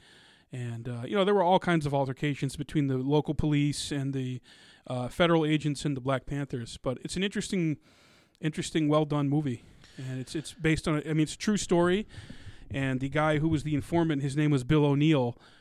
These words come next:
And he ended up staying as an F B I informant even after Hampton was killed into the nineteen seventies. And he only gave one interview to a documentary that came out in the late eighties. Um, I think it aired on H B O, and the night that it aired, he ended up committing suicide.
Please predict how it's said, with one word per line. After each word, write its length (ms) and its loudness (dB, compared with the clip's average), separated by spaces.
And 380 -4
he 420 -4
ended 200 2
up 100 -4
staying 640 2
as 220 -6
an 80 0
F 160 0
B 140 2
I 60 0
informant 500 0
even 180 0
after 300 -2
Hampton 320 0
was 120 -2
killed 360 0
into 220 0
the 60 0
nineteen 420 0
seventies. 680 -2
And 180 -4
he 80 4
only 160 4
gave 260 4
one 160 6
interview 480 2
to 340 0
a 40 -2
documentary 600 2
that 160 -4
came 220 0
out 160 2
in 60 -6
the 60 -4
late 240 0
eighties. 560 -2
Um, 220 -2
I 80 -2
think 180 -2
it 120 -2
aired 180 2
on 100 0
H 240 -2
B 160 0
O, 220 2
and 120 -4
the 60 0
night 200 0
that 100 0
it 140 -4
aired, 200 0
he 120 -2
ended 160 -4
up 120 -10
committing 280 -4
suicide. 540 -6